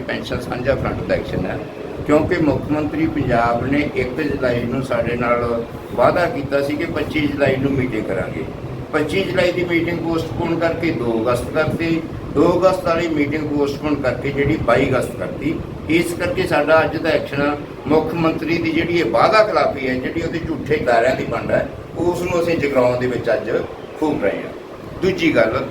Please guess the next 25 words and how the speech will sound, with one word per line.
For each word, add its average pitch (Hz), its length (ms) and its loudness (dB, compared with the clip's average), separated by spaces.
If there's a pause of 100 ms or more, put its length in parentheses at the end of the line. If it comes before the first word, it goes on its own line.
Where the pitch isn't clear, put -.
(460)
ਆਮ 170 300 6
ਆਦਮੀ 190 380 2
ਪਾਰਟੀ 151 400 4
ਨੇ 175 260 -2 (100)
ਪੰਜਾਬ 151 400 4
ਵਿਧਾਨ 156 320 0
ਸਭਾ 156 240 -2 (120)
ਚੋਣਾਂ 135 240 0
ਤੋਂ 135 180 -4
ਪਹਿਲਾਂ 143 300 -2
ਪੰਜਾਬ 120 460 0
ਦੇ 135 80 0
ਮੁਲਾਜ਼ਮਾਂ 113 560 2
ਤੇ 143 140 0
ਪੰਜਾਬ 123 400 0
ਦੇ 127 180 2
ਪੈਨਸ਼ਨਾਂ 120 340 -2
ਦੇ 120 120 0
ਨਾਲ 131 200 4 (100)
ਬਹੁਤ 143 180 2
ਸਾਰੇ 147 300 2
ਵਾਅਦੇ 147 280 2
ਕੀਤੇ। 127 400 -2 (420)
ਅੱਜ 151 180 4
ਲਗਭਗ 175 480 2